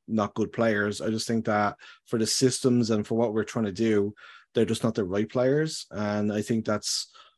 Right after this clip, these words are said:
kind of unfair on them. And I think that's somewhere that as a club, we kind of need to learn stuff a little bit better rather than just trying to get a player in and hoping they come. I, and I said this the last time, just hoping they come good and that we might have somebody to sell on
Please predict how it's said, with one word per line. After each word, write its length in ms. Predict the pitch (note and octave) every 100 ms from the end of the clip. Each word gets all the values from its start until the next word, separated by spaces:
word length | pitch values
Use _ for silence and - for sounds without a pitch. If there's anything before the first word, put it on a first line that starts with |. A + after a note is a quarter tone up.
| _ _
kind 280 | - A2+ G#2+
of 140 | G#2+
unfair 420 | A2 G#2 - A2+
on 120 | G#2 G2+
them. 260 | G#2+ G#2+
And 100 | G2+
I 40 | G2+
think 280 | - A2 G2+
that's 440 | G#2+ - - - -
somewhere 460 | - A2+ G#2+ G#2
that 340 | G2+ G2+ G2 - _ _
as 160 | A2 G2+
a 40 |
club, 320 | - - A#2
we 80 | A#2
kind 160 | A2+ A2+
of 60 |
need 140 | A2 A2
to 60 |
learn 260 | A2 A2 A#2
stuff 220 | - A#2+
a 40 | A#2
little 120 | A2+
bit 100 | A2+
better 240 | A#2+ A#2+
rather 220 | A#2 A#2 A2+
than 160 | A2
just 160 | G#2 -
trying 140 | A#2+
to 200 | G#2+ G#2 - - - _ _
get 140 | C3 A2+
a 60 |
player 400 | A2 B2+ A#2+ A2
in 200 | A#2 A2+
and 120 | G#2
hoping 600 | G2 B2 A2+ A2+ G#2 G2+ G#2 - _ -
they 120 | G#2+
come. 240 | - A#2+ -
I, 100 | A2+
and 240 | G2+ A2+
I 60 | A2+
said 200 | - A#2
this 160 | A#2
the 120 | -
last 260 | G2+ G#2+ A#2
time, 240 | A2 G#2
just 180 | G2+ A#2
hoping 320 | - B2+ B2+
they 120 | A#2+ G#2
come 240 | A#2 A2+
good 360 | A2 A2 B2 -
and 340 | - G#2 G#2 G#2
that 200 | G#2 G2+ - -
we 160 | G#2+
might 160 | G#2 A2
have 120 | A2
somebody 260 | - A2 G2
to 100 | G2+
sell 240 | - G#2
on 300 | G#2+ G2 G#2+